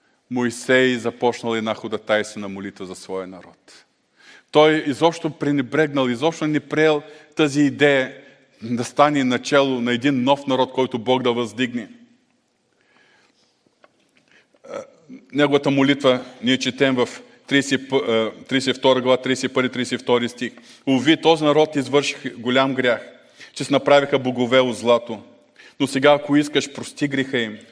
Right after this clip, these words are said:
но ако не, моля те се, заличи мен от книгата, която си написал.“ Виждате ли разликата между хората, които са далече от Господа, пак от Божия народ, и човека, който е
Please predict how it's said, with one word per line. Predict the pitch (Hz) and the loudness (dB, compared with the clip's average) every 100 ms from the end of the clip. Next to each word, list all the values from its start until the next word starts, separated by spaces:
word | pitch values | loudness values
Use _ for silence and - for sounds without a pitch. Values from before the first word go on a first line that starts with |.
| - - | -20 -6
но | 131 135 | 2 2
ако | 131 135 | 2 2
не, | 143 143 | 4 2
моля | 135 131 139 147 | 0 2 2 4
те | 143 139 | 2 -2
се, | - 127 - | -4 -6 -6
заличи | 107 120 120 - 131 | -6 -4 -4 -4 -2
мен | 120 123 135 | 0 0 0
от | 139 - | -4 -4
книгата, | 139 127 120 117 | -6 -4 -6 -10
която | - 104 - | -8 -8 -8
си | - | -16
написал.“ | 107 - - - _ _ _ _ _ _ _ _ _ _ _ _ _ 127 | -20 -20 -20 -20 _ _ _ _ _ _ _ _ _ _ _ _ _ -6
Виждате | 147 185 190 | -4 -2 -2
ли | 175 | -2
разликата | 135 147 143 135 127 117 | 0 -2 -4 -8 -6 -4
между | 113 101 107 101 - _ _ _ | -4 -6 -8 -8 -14 _ _ _
хората, | - - 131 147 147 - | -20 -4 -2 0 -2 -4
които | 107 - 120 | -8 -8 -10
са | 117 | -8
далече | 101 95 101 - | -4 -4 -4 -8
от | 107 101 | -10 -8
Господа, | 110 110 - 110 127 - _ _ _ _ _ | -10 -10 -14 -14 -14 -16 _ _ _ _ _
пак | - 104 | -4 -4
от | 139 139 | -4 -2
Божия | 151 117 | -2 -2
народ, | 95 95 139 _ _ _ _ _ | -8 -10 -14 _ _ _ _ _
и | 117 | -12
човека, | 113 - 101 87 135 139 131 | -10 -8 -6 -2 -2 -2 -6
който | 120 117 117 110 | -6 -6 -4 -4
е | 104 | -4